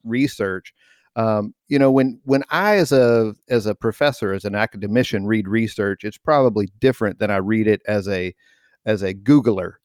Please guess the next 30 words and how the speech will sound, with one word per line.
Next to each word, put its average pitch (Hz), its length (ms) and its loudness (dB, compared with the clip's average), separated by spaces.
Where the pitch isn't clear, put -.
So 120 160 2
when 131 140 4
I'm 135 120 2
just 175 200 0
looking 160 360 2
for 131 140 0
something 123 420 0
online 113 840 -2
and 113 180 -6
Googling 113 680 2
money 123 280 2
and 113 100 2
love 117 320 4
or 107 60 -4
something 113 320 -6
like 101 220 -6
that, 110 260 -4
what 190 300 0
generally 156 480 2
pops 123 380 -4
up 117 120 -4
on 110 120 -2
my 101 140 -4
screen 110 400 -4
is 98 140 -6
not, 123 260 -2
is 135 240 -8
not, 165 260 -2
you 135 120 -4
know, 98 160 -4